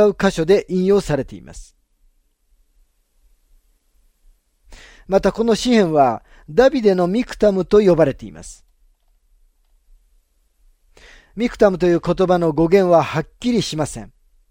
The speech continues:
マルティン・ルターはこれを黄金の宝石と訳しています。それが実際の意味に近いと思います。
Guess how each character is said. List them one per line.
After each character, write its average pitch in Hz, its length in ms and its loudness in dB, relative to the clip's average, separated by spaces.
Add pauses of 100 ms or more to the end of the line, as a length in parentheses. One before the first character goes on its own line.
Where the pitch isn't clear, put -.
(600)
マ 202 140 2
ル 190 40 0
テ 196 120 -2
ィ 196 40 0
ン・ 196 60 -2
ル 208 100 2
タ 180 120 4
ー 160 40 6
は 127 380 -2 (120)
こ 190 120 -2
れ 185 100 4
を 214 240 4 (240)
黄 220 240 4
金 247 240 -4
の 196 140 2
宝 214 260 2
石 208 280 -4
と 220 100 2
訳 165 300 2
し - 80 -14
て 131 100 -14
い 92 80 -16
ま - 100 -20
す。 - 220 -20 (3000)
そ - 120 -2
れ 208 100 4
が 185 140 4
実 180 400 -2
際 254 100 0
の 233 140 -2
意 247 120 -2
味 214 120 -2
に 196 140 -2
近 - 320 0
い 202 80 2
と 208 140 4
思 156 120 -2
い 104 80 -14
ま - 120 -20
す。 - 180 -20